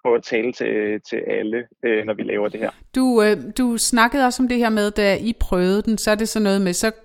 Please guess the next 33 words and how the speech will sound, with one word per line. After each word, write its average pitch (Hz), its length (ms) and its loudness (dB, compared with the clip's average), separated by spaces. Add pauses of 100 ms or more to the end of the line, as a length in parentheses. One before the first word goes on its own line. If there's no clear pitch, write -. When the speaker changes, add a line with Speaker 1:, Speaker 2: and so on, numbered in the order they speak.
(240)
Speaker 2:
så, 214 400 2
øh, 160 540 -2
øh, 147 60 -6
får 190 240 -2
I 180 60 2
en 170 140 2
drink 180 460 0
i 196 240 0
et 202 260 -6
rum, 165 380 2
og 127 180 -2
så 220 260 4
var 220 200 4
der 190 140 2
nogle 180 260 -2
spørgsmål 175 840 -2
i 170 80 -4
et 165 140 -8
andet 180 560 0
rum, 156 360 -2
og 135 160 -4 (640)
det 247 100 4
lyder 254 180 4
meget 214 280 4
sjovt, 226 380 0 (260)
og - 220 -6
det 226 240 0
er 202 80 0
jo, 190 420 -2
øh, 165 120 -4
når 202 220 -4
man 196 180 -2
taler 202 340 -4